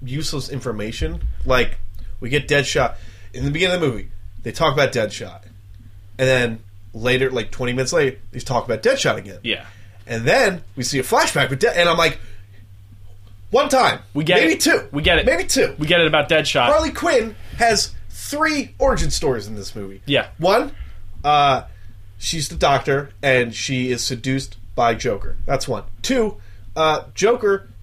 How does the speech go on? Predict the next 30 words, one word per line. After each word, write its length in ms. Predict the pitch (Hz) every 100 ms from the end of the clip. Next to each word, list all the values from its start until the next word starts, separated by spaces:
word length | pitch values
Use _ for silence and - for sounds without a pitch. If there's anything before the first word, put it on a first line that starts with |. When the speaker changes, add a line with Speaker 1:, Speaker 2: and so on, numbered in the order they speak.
| -
Speaker 1:
takes 260 | - 185 -
her 120 | 170
and 140 | 165
does 160 | 156 139
electroshock 580 | 143 143 147 - 151 135
therapy. 380 | 117 98 92 - - - - - - - -
Okay, 420 | 320 - 208 233
that's 200 | - 156 254
another 260 | 330 349
one. 140 | 143 101 -
Three, 460 | - 330 339 320 - - -
he 100 | 320
just 200 | 294 -
throws 240 | 165 262
her 100 | 262
in 100 | 269
the 60 | 254
vat 220 | 226 214
of 60 | 214
chemicals, 500 | 180 151 113 120 - - -
where 120 | 151
I 120 | 139
guess 200 | 135 160
you 120 | 147 147
could 120 | 135
have 160 | 143
an 60 | 127
army 300 | 139 269 277
of 60 | 170
Jokers, 500 | 175 156 160 143